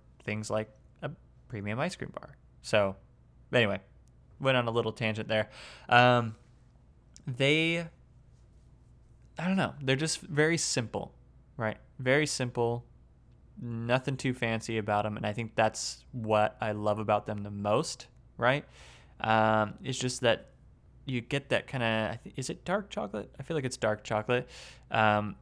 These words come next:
coating, and then you crunch through that, you get the creamy, creamy ice cream. It's hot out, you're on Main Street, likely, and I don't know,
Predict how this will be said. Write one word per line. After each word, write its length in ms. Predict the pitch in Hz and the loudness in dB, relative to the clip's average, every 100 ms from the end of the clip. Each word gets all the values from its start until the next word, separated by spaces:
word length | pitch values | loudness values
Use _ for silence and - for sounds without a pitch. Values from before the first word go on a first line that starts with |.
| - | -20
coating, 500 | - 123 123 120 120 - | 0 2 4 4 2 -6
and 160 | 117 | -8
then 260 | 117 117 117 - - | -6 -6 -10 -16 -10
you 120 | 127 | -10
crunch 420 | - - 151 139 | -8 -2 -2 -2
through 140 | 135 127 | -2 0
that, 260 | 120 117 | 0 0
you 100 | 113 | -4
get 180 | 117 127 | -8 -8
the 80 | 110 | -10
creamy, 800 | - - 135 139 139 135 131 127 - | -14 -12 -6 -4 -2 -2 -4 -6 -16
creamy 540 | - 139 143 139 123 | -14 -4 -2 0 0
ice 240 | 120 123 | 0 0
cream. 460 | - 127 120 120 127 - | -4 -6 -4 -6 -8 -16
It's 100 | - | -20
hot 320 | - - 135 131 | -12 -2 0 2
out, 240 | 127 117 | 2 0
you're 140 | 117 | -2
on 240 | 117 113 110 | -4 -4 -4
Main 200 | 123 135 | -2 -2
Street, 300 | 135 139 - | -4 -8 -4
likely, 500 | 110 107 - 131 135 - - - - - | -6 -6 -4 -4 -6 -16 -20 -20 -20 -8
and 640 | - 135 139 135 135 127 - - - - - - - 135 | -2 2 2 2 -2 -6 -10 -18 -20 -20 -20 -20 -20 -14
I 80 | 147 | -8
don't 120 | 170 | -4
know, 220 | 185 139 | 0 0